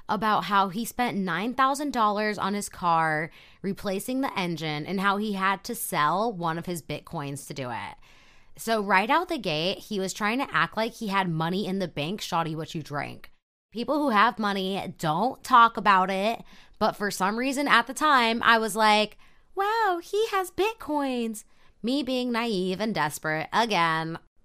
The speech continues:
And I should have known something was weird because he immediately started talking about how he has to pay taxes for them, but that he has three years to do it, so it's no big deal.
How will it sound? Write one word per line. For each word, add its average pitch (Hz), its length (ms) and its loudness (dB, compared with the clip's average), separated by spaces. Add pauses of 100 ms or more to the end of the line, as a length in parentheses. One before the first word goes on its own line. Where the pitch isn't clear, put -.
(100)
And 214 260 -2
I 180 80 -2
should 254 340 -4
have 320 160 0
known 285 460 0
something 208 500 -6
was 208 220 -6
weird 185 760 -2 (380)
because 226 340 -2
he 247 140 -4
immediately 277 680 -2
started 226 420 -2
talking 233 400 0
about 175 340 2
how 170 180 -2
he 156 100 -4
has 160 320 0
to - 80 -18
pay 196 160 -4
taxes 226 500 -4
for 170 160 -6
them, 151 280 -2
but 151 160 -6
that 156 160 2
he 165 100 -8
has 160 220 -4
three 202 320 -6
years 202 320 -2
to 202 100 -6
do 165 180 -4
it, 139 160 -6
so 156 160 -4
it's 151 160 -8
no 165 240 -4
big 170 240 -4
deal. 131 480 -6